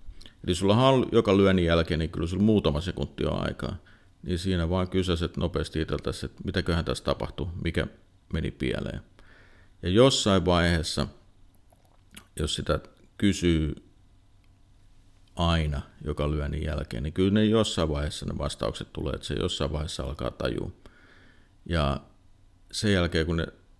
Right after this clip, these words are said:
sitä alkaa tajua, niin sen jälkeen jossain vaiheessa ne lyönnitkin alkaa ihan varmasti parane-, parantua, paranema-, ne menee on niinku paranemaan päin silloin. Mä jättäisin teidät tässä niinku,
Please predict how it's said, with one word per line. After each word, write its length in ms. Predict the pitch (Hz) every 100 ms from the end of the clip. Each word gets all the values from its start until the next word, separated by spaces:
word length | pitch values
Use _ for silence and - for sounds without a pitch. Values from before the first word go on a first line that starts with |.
| - - _ - - -
sitä 280 | - 90 87
alkaa 240 | 80 80 78
tajua, 600 | - 110 95 85 76 -
niin 100 | 82
sen 160 | - 82
jälkeen 320 | 78 - 80
jossain 280 | 80 - 76
vaiheessa 280 | 73 -
ne 100 | 78
lyönnitkin 500 | 80 82 71 - 76
alkaa 300 | 69 - 80
ihan 200 | 71 -
varmasti 460 | - - - - - - _ - _ _ _ _ - _ - - - - -
parane-, 460 | 73 73 69 58 - -
parantua, 580 | 90 82 69 - - - - -
paranema-, 380 | - 76 76 -
ne 120 | 80
menee 160 | 78 80
on 140 | 87
niinku 160 | 90 -
paranemaan 560 | - 85 80 78 73
päin 260 | - 73 62
silloin. 300 | - 50 - - - - - - - - - - - - - _ _ _ _ _ _ - _ _ _ _ _ _ _ _ _ - _ - _ _ _ _ - _ _ _ -
Mä 100 | 85
jättäisin 500 | 101 107 107 101 98
teidät 320 | 95 90 87
tässä 300 | - 92 -
niinku, 280 | 85 90 87